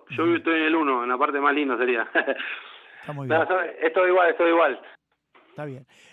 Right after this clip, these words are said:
Speaker 2: Leonel, yo, yo te quiero agradecer, te quiero, te quiero desear lo mejor.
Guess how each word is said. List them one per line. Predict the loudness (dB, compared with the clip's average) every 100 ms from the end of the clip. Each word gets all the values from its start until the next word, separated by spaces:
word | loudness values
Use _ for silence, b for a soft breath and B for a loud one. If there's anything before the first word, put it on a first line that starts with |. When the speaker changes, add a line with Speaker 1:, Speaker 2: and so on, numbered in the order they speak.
| b
Speaker 2:
Leonel, | -4 0 2 0
yo, | -2 -4
yo | -6 -6
te | -2
quiero | 0
agradecer, | 2 2 2 2 2
te | -2 -4
quiero, | -2 -2 -4
te | -10 -6
quiero | -2 -2
desear | -2 -4
lo | -4
mejor. | -4 0 2 2